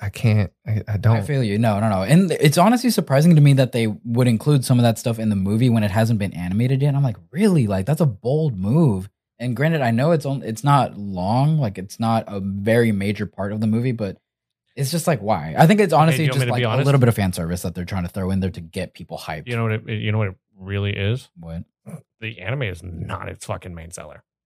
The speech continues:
Speaker 2: Mm,
Speaker 1: It's
Speaker 2: that's
Speaker 1: not. No, that's the
Speaker 3: The
Speaker 1: thing.
Speaker 3: manga.
Speaker 1: No, no,
Speaker 2: Not even,
Speaker 1: no,
Speaker 2: no, it's
Speaker 1: bro.
Speaker 2: worse.
Speaker 1: No, actually,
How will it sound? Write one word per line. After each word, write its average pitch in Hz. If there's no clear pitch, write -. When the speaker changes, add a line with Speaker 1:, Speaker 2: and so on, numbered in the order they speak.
Speaker 2:
Mm, 101
Speaker 1:
It's 98
Speaker 2:
that's 127
Speaker 1:
not. 165
No, 175
that's 165
the 220
Speaker 3:
The -
Speaker 1:
thing. 156
Speaker 3:
manga. 139
Speaker 1:
No, 185
no, 185
Speaker 2:
Not 120
even, 139
Speaker 1:
no, 185
Speaker 2:
no, 98
it's 139
Speaker 1:
bro. 180
Speaker 2:
worse. 90
Speaker 1:
No, 175
actually, 226